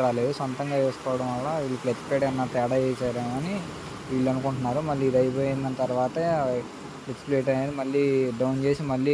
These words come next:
ఎప్పుడు కరెక్ట్గా ఉందో లేదో చూసి ఎక్కించుకోవాలంటున్నారు. ఎప్పుడైనా సరే మనకి తెలియని, ఆ, పనులన్నీ మనం చేయకూడదు. సరే, కరెక్ట్ కంపెనీ వాళ్ళు కాకపోయినా మనకు తెలిసిన బయట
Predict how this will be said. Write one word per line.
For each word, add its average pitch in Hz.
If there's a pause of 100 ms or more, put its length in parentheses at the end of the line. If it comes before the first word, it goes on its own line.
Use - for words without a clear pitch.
ఎప్పుడు 131
కరెక్ట్గా 135
ఉందో 131
లేదో 131
చూసి 131
ఎక్కించుకోవాలంటున్నారు. 123 (1800)
ఎప్పుడైనా 151
సరే 151 (140)
మనకి 139 (240)
తెలియని, 143 (600)
ఆ, 123 (120)
పనులన్నీ 127
మనం 127 (120)
చేయకూడదు. 131 (880)
సరే, 143 (400)
కరెక్ట్ 139 (280)
కంపెనీ 147 (120)
వాళ్ళు 151
కాకపోయినా 135 (140)
మనకు 143
తెలిసిన 147 (140)
బయట 135